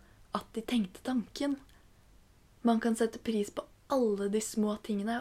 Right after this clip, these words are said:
og da, jeg lover deg, partneren din kommer til å føle seg så amazed. Eller hvis du er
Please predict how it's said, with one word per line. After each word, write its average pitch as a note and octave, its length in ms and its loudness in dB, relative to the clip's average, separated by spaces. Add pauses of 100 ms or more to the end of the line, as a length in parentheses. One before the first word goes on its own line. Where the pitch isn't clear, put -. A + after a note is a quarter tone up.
og G#3 160 -4
da, B3 400 -2 (880)
jeg A#3+ 240 6
lover F#3+ 400 6
deg, G#3 240 0
partneren F#3 460 -2
din G3+ 180 -2
kommer F#3+ 240 -2
til F3+ 100 -4
å F#3 120 -10
føle F3+ 340 -2
seg F#3+ 260 -4
så F3+ 460 -2 (2000)
amazed. G3 1120 0 (320)
Eller G3+ 240 2
hvis G3+ 220 2
du G3+ 100 2
er F#3 460 0